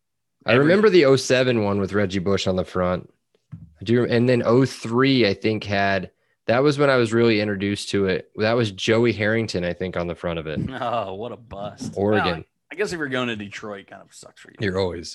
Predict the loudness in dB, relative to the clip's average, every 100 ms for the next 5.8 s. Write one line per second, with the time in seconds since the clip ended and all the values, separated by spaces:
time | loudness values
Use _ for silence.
0 | -8 -6 -6 -8 -10 -8 -8 -6 -6 -6
1 | -8 -8 -12 -14 -14 -14 -10 -8 -8 -10
2 | -14 -16 -18 -16 -14 -14 -18 -20 _ _
3 | _ _ _ -20 -20 -20 _ _ _ _
4 | _ -18 -16 -16 -18 -16 -16 -18 -20 _
5 | -20 -20 -4 2 4 4 0